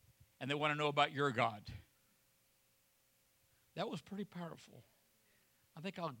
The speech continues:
I think I'll Google that. I think I'll Instagram. I don't even Instagram, so I started counting up Instagram that. There is a, <laughs> oh, where were we? Oh, yeah,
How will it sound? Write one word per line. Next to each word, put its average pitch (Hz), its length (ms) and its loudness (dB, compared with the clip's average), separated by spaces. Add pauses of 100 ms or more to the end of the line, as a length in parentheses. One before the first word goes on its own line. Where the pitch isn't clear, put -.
(120)
I 143 80 -6
think 180 200 -8
I'll 147 120 -6
Google 131 380 -6
that. 117 140 -6
I 113 60 -4
think 170 220 -8
I'll 120 220 -2 (300)
Instagram. 131 420 -4
I 147 100 -6
don't 170 60 -2
even 170 140 -4
Instagram, 127 480 -8
so - 120 -12
I 139 80 -4
started 127 340 -8
counting 123 240 -8
up 113 100 -10
Instagram 104 600 -10
that. 101 180 -10 (1400)
There 170 160 2
is 170 160 0
a, 147 160 2 (640)
<laughs> - 60 -14 (2500)
oh, 180 60 6
where 165 200 8
were 151 120 2
we? - 160 -10 (200)
Oh, 151 140 4
yeah, 127 200 -2